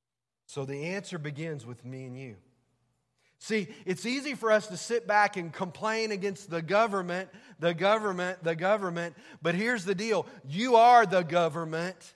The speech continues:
<laughs> It's a government by the people and for the people. And the Church of Jesus Christ, and by the way, I didn't plan on talking about this, so this is kinda cool. The Church of Jesus Christ is supposed to stand up and do something. So F Y I, you need to vote.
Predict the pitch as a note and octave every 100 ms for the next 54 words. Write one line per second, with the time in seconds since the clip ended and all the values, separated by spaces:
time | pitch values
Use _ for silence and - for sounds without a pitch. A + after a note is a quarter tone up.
0 | _ C3 - _ _ _ _ _ _ _
1 | _ _ _ _ _ _ _ _ _ _
2 | B2 E3+ E3+ G3 F#3 D#3+ F3 F#3+ G3+ G3
3 | G#3 G3 F#3 E3+ - G3+ G3+ D3+ D#3 D3
4 | C3+ B2 - A3+ E3+ F3 - - A#3 C4
5 | G#3 E3 F3 G#3+ F#3 - G#3 F3+ C#3 C#3
6 | F3 C#3+ C#3+ D#3 C3 D3 D3+ A2+ A2+ A#2
7 | A2 G#2+ C3 A2+ - A2+ C#3+ B2 A#2 A2+
8 | E3+ - _ _ - - F3 - B3 C#4
9 | - F3+ C#3 A3+ F#3 F3 - F3+ F3+ A3
10 | A#3+ - _ - E3 F#3 F3 G#3 G3+ D#3
11 | - F3 E3 D#3+ C#3+ E3 - C3+ A#2 A2+
12 | G2 G2+ _ _ _ _ _ _ _ _
13 | _ _ _ _ _ _ - D#3 C#3+ A#2+
14 | _ _ _ F3 F#3+ G3 F#3+ F#3+ G3+ G3
15 | E3 E3 D3 C3 D3 A#2+ -